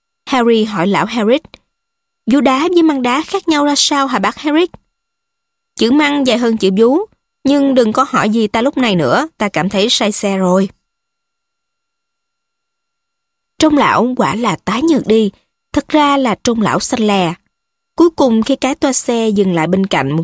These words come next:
cánh cửa nhỏ trên tường của đường hầm, lão Hagrid leo xuống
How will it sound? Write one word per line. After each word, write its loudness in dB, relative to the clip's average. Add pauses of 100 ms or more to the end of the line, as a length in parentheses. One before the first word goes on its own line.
cánh -4
cửa 0
nhỏ 0
trên 0
tường 0
của 0
đường 0
hầm, -2 (520)
lão 0
Hagrid 0
leo 0
xuống 0